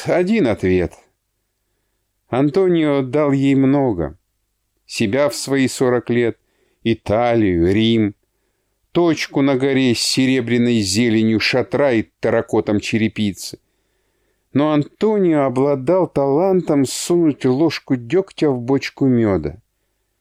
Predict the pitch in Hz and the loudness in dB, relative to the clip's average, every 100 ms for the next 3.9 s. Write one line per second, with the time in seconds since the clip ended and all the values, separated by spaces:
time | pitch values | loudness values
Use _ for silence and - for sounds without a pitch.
0 | _ - 127 110 120 123 127 143 139 104 | _ 0 0 2 0 0 2 2 2 0
1 | 101 110 98 107 98 107 - 117 151 131 | -2 -2 -2 0 0 -2 0 0 0 -2
2 | _ _ _ _ - 113 139 160 202 165 | _ _ _ _ -4 0 2 2 2 0
3 | - - 123 98 107 92 - 73 | 0 -2 -4 -2 -2 -2 -6 -16